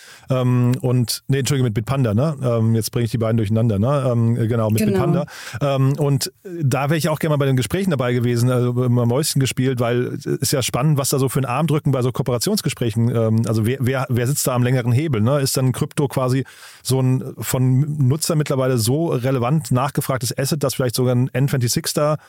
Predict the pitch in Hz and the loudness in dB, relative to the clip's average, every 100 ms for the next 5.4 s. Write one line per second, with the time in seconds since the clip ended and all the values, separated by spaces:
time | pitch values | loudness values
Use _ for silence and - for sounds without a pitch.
0 | _ _ - 147 147 147 143 151 147 147 | _ _ -6 -2 0 2 0 2 0 2
1 | 135 139 - 156 156 156 143 143 147 143 | 0 0 -2 -4 -2 0 2 2 0 0
2 | - 143 135 135 120 - - 135 123 135 | -2 -2 0 0 -4 -8 -2 -2 0 0
3 | 131 131 127 - 123 120 131 - 143 120 | 0 2 0 0 0 0 -2 -4 -2 2
4 | 117 117 120 110 117 104 113 104 104 101 | 2 0 0 -2 -2 -4 -2 0 0 -2
5 | 95 - 123 | -4 0 0